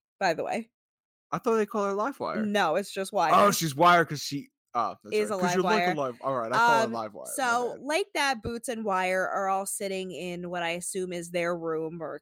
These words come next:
Speaker 1: somebody's room or whatever, somebody in
Speaker 2: Ooh.
Speaker 1: that collection of
Speaker 2: We should
Speaker 1: people's
Speaker 2: start
Speaker 1: rooms.
Speaker 2: cringy line of the week. I like that.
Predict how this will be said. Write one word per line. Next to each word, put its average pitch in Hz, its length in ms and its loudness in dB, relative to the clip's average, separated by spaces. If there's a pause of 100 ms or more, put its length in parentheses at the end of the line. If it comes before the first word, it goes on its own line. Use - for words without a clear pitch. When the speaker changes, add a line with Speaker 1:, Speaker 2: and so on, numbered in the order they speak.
(120)
Speaker 1:
somebody's 175 580 -4
room 170 420 -6
or 160 120 -2
whatever, 165 420 -4
somebody 170 420 4
in 127 100 2
Speaker 2:
Ooh. - 0 -
Speaker 1:
that 170 300 2
collection 175 420 0
of 170 60 -2
Speaker 2:
We 143 60 -2
should 175 80 -4
Speaker 1:
people's 175 160 0
Speaker 2:
start 113 180 0
Speaker 1:
rooms. 117 300 -2
Speaker 2:
cringy 110 60 -8
line 98 160 -8
of 92 60 -16
the 95 80 -16
week. 104 200 -12
I 110 60 -6
like 107 200 -8
that. - 160 -12